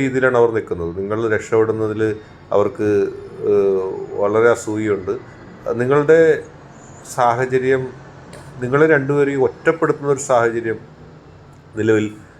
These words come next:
പുറത്തുനിന്ന് ഉണ്ട് എന്നുള്ളതാണ്. ആ വ്യക്തി ഒരുപാട് കഷ്ടപ്പെട്ടാണ് നിങ്ങളെ സംരക്ഷിക്കുന്നത്, അല്ലെങ്കിൽ നിങ്ങളോടൊപ്പം നിലകൊള്ളുന്നത്. നിങ്ങളും അങ്ങനെ തന്നെയാണ്. ഒരുപാട്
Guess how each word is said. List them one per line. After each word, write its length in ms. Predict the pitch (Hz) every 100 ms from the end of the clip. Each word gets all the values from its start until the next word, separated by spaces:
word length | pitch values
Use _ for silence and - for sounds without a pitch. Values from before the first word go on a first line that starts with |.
| -
പുറത്തുനിന്ന് 600 | 113 110 - 135 135 131 120
ഉണ്ട് 240 | 95 95 101 -
എന്നുള്ളതാണ്. 540 | 104 98 92 90 87 104 - _ _ _ _ - 117
ആ 20 | 139
വ്യക്തി 380 | 135 - - 139 139 123 - _ _ -
ഒരുപാട് 380 | 113 113 120 120 123
കഷ്ടപ്പെട്ടാണ് 680 | 104 - 120 - 110 110 107 101
നിങ്ങളെ 220 | 95 95 90
സംരക്ഷിക്കുന്നത്, 720 | 85 85 85 78 80 76 67 - -
അല്ലെങ്കിൽ 240 | 98 101 101
നിങ്ങളോടൊപ്പം 560 | 95 95 95 90 92 90 90
നിലകൊള്ളുന്നത്. 560 | 87 87 85 78 67 67 90
നിങ്ങളും 300 | 107 117 127 107
അങ്ങനെ 180 | 95 90
തന്നെയാണ്. 360 | 87 85 80 78 95
ഒരുപാട് 420 | 101 107 110